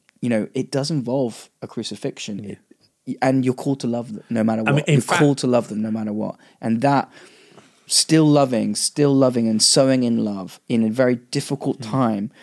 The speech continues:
Speaker 1: in my, uh, beginning of my ministry as an incumbent,
Speaker 2: Mm.
Speaker 1: where I made lots of mistakes. But, um, anyway, I felt so beaten up and battered, and yet loved the people, came out, and now I'm, you know, flourishing church. So I just wanna
Speaker 2: Mm.
Speaker 1: encourage someone out,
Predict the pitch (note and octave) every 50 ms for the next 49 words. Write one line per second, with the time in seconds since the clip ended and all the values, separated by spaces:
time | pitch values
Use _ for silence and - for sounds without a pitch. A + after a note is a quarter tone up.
0 | - _ - B2 A#2 A2+ A2+ A2 G#2+ A2 A2 A2 G#2+ - - - G#2+ G#2 G#2 G#2+
1 | G#2+ - - A#2+ A2 A2+ A#2 A2 G#2+ G#2+ G#2+ G#2+ G#2+ G#2+ A2 A2 A2 A2 A2+ -
2 | - - G#2 G#2 G#2 G#2+ A2 A2+ A#2 A2 A2 G#2+ - A#2+ A#2 A2+ A2+ A2+ A2 -
3 | - C3 D3+ C#3+ C#3 C#3 C3+ B2+ A#2 A#2+ C3 - - - - A2 - - A2 G#2+
4 | F#2+ - - - - - - - - - _ _ - C#3 - A#2 A2+ A#2 - -
5 | _ _ _ _ - A#2 A#2 A2+ A2 A2 G#2+ G#2+ G#2 G#2 G#2 - _ _ _ _
6 | _ _ _ _ _ _ _ - C#3 C3+ A#2+ A2 G#2 A2 C#3 - - - - -
7 | C#3 C3 B2 A2 - - _ - - - - - - - - - - - D3 D3
8 | C3+ C3 C#3 A#2 - A2 A2 G#2+ G#2+ - - G#2 G#2 G#2+ G2+ G#2+ G#2 - - G#2+
9 | G2 - _ - A2+ A2 A2 A2 A2+ A2 - - - A#2 B2+ C#3 C#3+ C#3+ C3+ B2
10 | - B2+ A2+ - - G#2+ G#2 - - C3 A#2+ A#2 A2+ A2 G#2+ - - A2+ A2 A2
11 | A#2 B2 C3+ D3+ C#3 A#2+ A2 G#2+ G#2 G2+ - _ _ _ _ _ _ - G#2+ G#2
12 | - _ - A2+ G#2+ G#2 G2+ - - - A2 G#2+ G#2+ G#2 - - G2+ G2+ G2 -
13 | - _ - - - A2 - - - B2 C3+ D3 - C3+ B2+ - A#2+ A#2 A#2 -
14 | - C#3+ C3+ B2 - - A#2 A2+ A2+ A2 A2+ A2